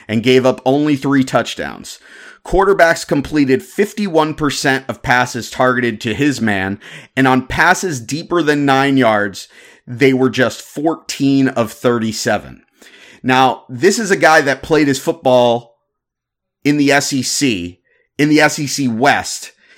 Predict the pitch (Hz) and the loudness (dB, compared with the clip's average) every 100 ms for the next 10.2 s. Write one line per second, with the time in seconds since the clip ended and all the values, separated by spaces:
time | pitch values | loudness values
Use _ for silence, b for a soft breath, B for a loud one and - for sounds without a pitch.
0 | b - 151 131 156 143 139 123 139 175 | b -6 -4 -2 0 2 2 0 4 4
1 | 190 160 156 151 147 147 143 b 127 131 | 4 2 2 2 0 0 -4 b -2 -2
2 | - 156 165 170 160 160 156 - 131 127 | 0 0 2 6 6 4 0 0 2 2
3 | 123 131 131 b b b b b _ _ | 2 -2 -6 b b b b b _ _
4 | - - 262 214 139 160 143 120 139 196 | -2 2 2 0 -2 0 0 0 0 2
5 | 190 135 120 123 135 131 117 113 120 170 | 2 0 0 -2 0 0 0 -2 2 4
6 | 104 82 - _ _ _ _ _ _ 131 | 4 -2 -10 _ _ _ _ _ _ 0
7 | 131 127 127 110 _ 131 185 - - 214 | 4 2 0 -6 _ -12 -12 -12 -4 0
8 | 165 - 214 196 190 - 135 143 151 175 | 0 2 4 6 4 2 -6 -2 0 -2
9 | 151 - 147 139 160 147 - 165 175 147 | -4 -4 -2 -2 -4 -6 -6 2 4 4
10 | 120 | -2